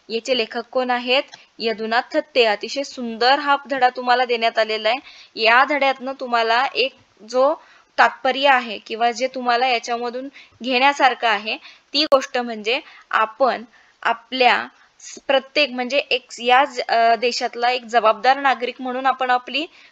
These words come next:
कर्तव्य पार पाडली पाहिजेत. म्हणजे कचरा करू नये, सार्वजनिक ठिकाणी कचरा करू नये, घाण करू नये आणि त्याचं भान इतरांना सुद्धा आपण बाळगायला सांगायला पाहिजे.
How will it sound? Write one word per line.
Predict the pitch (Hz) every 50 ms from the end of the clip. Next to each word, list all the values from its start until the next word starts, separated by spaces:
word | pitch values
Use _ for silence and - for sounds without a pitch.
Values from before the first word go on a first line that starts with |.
| _ -
कर्तव्य | 262 247 214 - 254 247 226 247
पार | 240 - 226 214 214
पाडली | - - 208 196 196 202 208
पाहिजेत. | - 208 202 208 185 202 214 214 -
म्हणजे | 226 226 220 247
कचरा | 247 - 247 247 - 247 247 262
करू | 262 285 269 247 240 247
नये, | 247 240 214 202 202 - _ _ - - _ _
सार्वजनिक | - - 254 220 214 208 226 220 233 254 254 -
ठिकाणी | - 262 - 262 254 262
कचरा | 254 269 254 - 240 233 220
करू | - 208 208 202 202
नये, | 202 202 208 226 233 - - - _ _ -
घाण | 226 240 254 254 262 269
करू | 254 254 226 220 214
नये | 202 196 202 226
आणि | 262 - - 214 220 220 -
त्याचं | 233 214 - - 254 269 262
भान | 277 254 240 -
इतरांना | - - - 233 220 214 214 226 254 294
सुद्धा | - 302 269 294 294
आपण | 285 277 - 285 277 277
बाळगायला | 262 247 247 240 240 240 233 240 247
सांगायला | - 254 233 220 226 220 -
पाहिजे. | 220 - 214 208 196 202 214